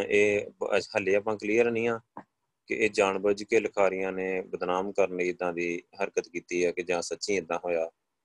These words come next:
ਸੋ ਇੱਦਾਂ ਕਿਹਾ ਜਾਂਦਾ ਹੈ ਕਿ ਬਾਬਾ ਬੰਦਾ ਸਿੰਘ ਦੀ ਸ਼ਹੀਦੀ ਦੇ ਮਗਰੋਂ ਸ਼ਰਧਾ ਵਸ ਕਈ ਸਿੰਘਾਂ ਨੇ ਬਾਬਾ ਬੰਦਾ ਸਿੰਘ ਨੂੰ ਗੁਰੂ ਮੰਨਣਾ ਸ਼ੁਰੂ ਕਰ ਦਿੱਤਾ ਹੈ।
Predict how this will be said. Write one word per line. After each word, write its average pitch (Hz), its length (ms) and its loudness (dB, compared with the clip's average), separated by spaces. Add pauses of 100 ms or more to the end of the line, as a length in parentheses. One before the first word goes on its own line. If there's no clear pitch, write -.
(600)
ਸੋ 113 320 2
ਇੱਦਾਂ 113 200 2
ਕਿਹਾ 120 260 6
ਜਾਂਦਾ 101 300 2
ਹੈ 101 60 4
ਕਿ 107 100 0
ਬਾਬਾ 107 240 2
ਬੰਦਾ 104 320 2
ਸਿੰਘ 117 180 -2
ਦੀ 117 100 0
ਸ਼ਹੀਦੀ 104 300 -2
ਦੇ 101 100 0
ਮਗਰੋਂ 98 260 0
ਸ਼ਰਧਾ 107 320 2
ਵਸ 95 340 0 (540)
ਕਈ 113 140 6
ਸਿੰਘਾਂ 113 280 2
ਨੇ 117 80 4
ਬਾਬਾ 104 260 4
ਬੰਦਾ 101 280 2
ਸਿੰਘ 107 180 -4
ਨੂੰ 107 100 -2
ਗੁਰੂ 98 160 0
ਮੰਨਣਾ 92 300 -2
ਸ਼ੁਰੂ 95 240 -6
ਕਰ 92 140 0
ਦਿੱਤਾ 82 280 -6
ਹੈ। - 140 -10